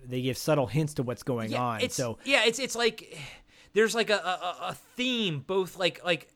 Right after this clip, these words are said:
Speaker 2: both in color to whatever it is, and then the sounds that you're hearing. Sometimes you'll hear screams, sometimes you'll hear the sound of the s-, of the sex or something. It's like,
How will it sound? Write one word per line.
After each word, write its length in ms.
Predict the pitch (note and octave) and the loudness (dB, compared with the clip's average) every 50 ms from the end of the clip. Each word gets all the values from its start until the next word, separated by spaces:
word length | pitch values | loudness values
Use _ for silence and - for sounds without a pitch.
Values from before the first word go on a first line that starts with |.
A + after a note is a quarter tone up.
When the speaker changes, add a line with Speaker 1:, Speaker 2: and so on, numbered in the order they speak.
| - E3 | -12 -2
Speaker 2:
both 320 | C3 A3 A#3 A3+ A3 - | 2 4 4 4 2 -2
in 180 | E3 F#3+ F3 E3 | -6 -6 -6 -6
color 680 | - - - - B3 C4 B3 C4+ C4+ C4 C4 C4 B3 - - - - _ _ | -8 -8 -2 2 2 2 2 2 0 -2 -4 -6 -8 -10 -14 -20 -20 _ _
to 140 | - G3+ F3+ | -2 2 2
whatever 420 | F#3 G3+ G#3 G#3+ F#3+ G3+ G#3+ A3 | 4 6 6 4 4 2 -2 -2
it 220 | A3 G3 G3 G3+ | -2 -2 0 4
is, 400 | G#3 G3 G3 G3 G3 G3 F3 - | 6 6 8 8 6 4 2 -2
and 240 | - - F#3 G3 F#3+ | -4 -6 -4 -2 0
then 240 | F#3+ F#3+ F#3 F#3 F3 | 0 0 -2 -2 -4
the 100 | E3+ E3+ | -4 -4
sounds 560 | - - - - G#3 G3+ G3+ G#3+ G#3+ G#3 F#3+ - | -2 -2 -2 0 0 2 2 2 2 2 0 -2
that 160 | F#3+ - - | -2 -2 -2
you're 120 | F#3 E3+ | -4 -4
hearing. 340 | C3+ D3 D#3+ D#3 D3 C#3 C#3 | -4 -4 -2 -2 -2 -2 -4
Sometimes 320 | C#3 F#3 E3+ F3+ F3 D#3 | -4 -4 -4 -4 -4 -2
you'll 120 | D#3+ E3+ D#3 | -2 -2 -2
hear 160 | D#3 D#3 D3 | -2 -2 -4
screams, 680 | C#3+ - - - G#3 G3+ G3+ G3 G3 F#3+ F#3+ F#3 - - - - A3 - | -6 -8 -8 -6 -4 -4 -2 -2 -2 -4 -6 -8 -10 -14 -18 -20 -20 -12
sometimes 300 | - - F3 E3+ F3 D#3+ D3+ | -8 -4 -2 -2 0 0 -2
you'll 80 | D#3+ | -2
hear 140 | D3+ F3 E3 | -2 -2 -2
the 80 | D3+ C#3 | -2 -4
sound 340 | - - F3 D#3+ E3 E3+ E3+ | -4 0 0 0 0 0 -2
of 80 | D3+ | -4
the 60 | C#3+ | -6
s-, 140 | C3+ - - | -6 -8 -8
of 120 | D3 C#3 B2 | -10 -10 -10
the 80 | C3 | -10
sex 340 | - - - F#3 F3 - - | -6 -4 -2 -2 -2 -4 -6
or 80 | G3 E3+ | -8 -6
something. 480 | - F#3 E3+ D#3+ - F3+ E3+ D#3+ D#3 - - - - - - | -4 -4 -4 -4 -4 -4 -4 -4 -6 -10 -14 -20 -20 -10 -8
It's 180 | F#3 E3+ - | -6 -6 -4
like, 320 | F#3 F#3 G3 F#3+ F3 - | 0 2 2 2 2 -2